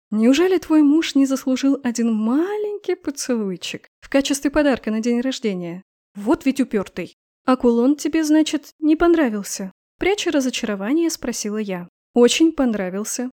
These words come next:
надев на шею амулет с фигуркой дракона, ответил он. «Прости, лисенок, каюсь. Я его ночью рассмотрел во всех подробностях,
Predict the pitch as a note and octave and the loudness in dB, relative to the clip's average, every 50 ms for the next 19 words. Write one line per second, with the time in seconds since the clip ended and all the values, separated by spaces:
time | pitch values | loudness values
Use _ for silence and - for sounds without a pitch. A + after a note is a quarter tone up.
0 | _ - A#3 A#3+ A#3 D#4 F#4 G4 - - D#4 C#4+ - - D4 C#4+ C#4 C#4 - B3 | _ 0 0 2 2 2 0 0 2 0 0 2 2 0 0 2 0 0 -2 -2
1 | A#3+ A#3 A#3+ A#3 B3 C4 B3 - - - A3+ G3+ G#3 A#3 - - A3+ A3 - A3 | 0 0 0 0 0 -2 -4 -4 -8 -8 -8 -6 -4 -6 -6 -4 -6 -6 -4 -6
2 | A3 - - C#4 E4+ F#4 F4+ F4 D#4+ - C#4 C4 - A3 G#3+ G#3 - A#3+ A3+ - | -6 -4 -2 -2 -2 0 -2 -4 -4 -4 -4 -4 -4 -6 -8 -6 -6 -6 -6 -6
3 | - A3 A3 G3+ F#3 F#3 _ _ _ _ _ _ - - A3 A3+ A3+ - - C4+ | -6 -6 -6 -6 -8 -12 _ _ _ _ _ _ -8 -4 -4 -4 -4 -2 0 0
4 | D#4 D#4+ F4 - - F4+ F4 E4 E4+ E4 - - _ _ _ - - A3 G#3 G3 | 2 2 0 -2 -2 0 0 0 0 -2 -6 -14 _ _ _ -6 -4 -2 -2 -2
5 | F#3+ G3+ - - - - _ _ _ - - A3+ G#3+ A3+ A3+ C4 D4 D4+ D#4 D#4 | -4 -6 -8 -10 -14 -16 _ _ _ -6 -4 -2 0 2 2 2 2 2 4 2
6 | C#4 A3+ B3+ C#4+ - - D4 C#4+ C4+ C4+ - - G#3+ G#3 - - G3+ G3 B3+ B3 | 2 2 2 0 -2 -2 -2 -2 -2 -2 -4 -4 -6 -8 -6 -6 -4 -4 -2 -4
7 | A3 G#3+ - - A3 - - B3 A3 - F#3+ F#3+ F#3 - F#3 F#3 - - - E3+ | -4 -6 -6 -8 -8 -8 -6 -8 -6 -6 -6 -8 -6 -8 -8 -10 -10 -8 -10 -10
8 | F3+ - - | -10 -12 -16